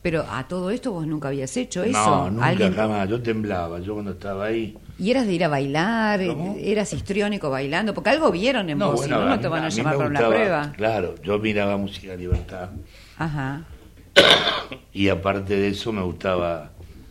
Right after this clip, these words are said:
Speaker 2: salir de noche, ir a un boliche, bailar, qué sé yo. Pero nunca me había visto en una cámara, nunca nada.
Speaker 1: Claro.
Speaker 2: Simplemente en fotos, pero en, en cámara no.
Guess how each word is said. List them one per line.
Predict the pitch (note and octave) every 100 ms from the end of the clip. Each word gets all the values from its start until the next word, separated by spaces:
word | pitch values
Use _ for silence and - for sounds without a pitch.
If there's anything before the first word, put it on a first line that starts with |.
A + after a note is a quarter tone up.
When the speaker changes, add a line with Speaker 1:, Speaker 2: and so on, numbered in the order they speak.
| - - -
Speaker 2:
salir | G2+ G2 G2+
de | G#2+
noche, | G#2 F#2+ G2 F#2+ -
ir | F#2+
a |
un | F2+
boliche, | F#2+ G2 F2+ F#2+ F2 -
bailar, | F2+ F2 F#2 F#2 F#2 F2
qué | E2
sé | E2
yo. | F2 - - - - - - -
Pero | G#2+
nunca | A2 A2+ A2+
me | G#2
había | F#2+ F#2+
visto | G2 F#2+
en | F#2
una | F#2 F#2+
cámara, | F#2 G#2 G#2+ F#2 E2
nunca | F2+ F#2 E2+
nada. | F2+ D2+ D2 - - -
Speaker 1:
Claro. | D#3 C#3 G2+
Speaker 2:
Simplemente | - F2+ F2+ F2+ G2 G#2+
en | B2
fotos, | G2 G#2 F#2 F2 E2+
pero | - D#2+ D#2+
en, | D#2+
en | F2 F2
cámara | E2+ G#2 A2+
no. | F2